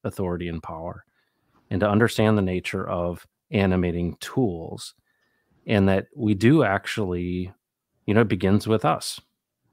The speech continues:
And that, you know, I think about what is that as it relates to crypto and what does it mean? Well, it's all relative to every mechanism and every tool. It starts with you. And,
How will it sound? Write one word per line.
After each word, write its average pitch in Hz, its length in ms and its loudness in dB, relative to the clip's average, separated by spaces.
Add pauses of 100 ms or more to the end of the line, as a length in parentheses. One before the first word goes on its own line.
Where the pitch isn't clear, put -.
(380)
And 110 180 4
that, 127 280 4 (420)
you 127 80 2
know, 120 60 6
I 110 100 4
think 151 180 0
about 110 300 0
what 127 180 4
is 127 140 2
that 110 280 2
as 104 140 -2
it 113 60 -2
relates 98 440 -2
to 95 280 -4
crypto 85 460 -2
and 90 120 -6
what 95 120 -4
does 107 100 -2
it 120 80 -2
mean? 120 180 -2
Well, 139 300 2
it's - 240 -6
all 143 240 4
relative 98 540 0
to - 140 -8
every 160 380 -2
mechanism 85 640 -12 (160)
and 104 80 0
every 123 380 0
tool. - 480 -12 (640)
It 98 100 -6
starts - 300 -2
with 139 160 -2
you. 220 340 -2 (1160)
And, 110 560 4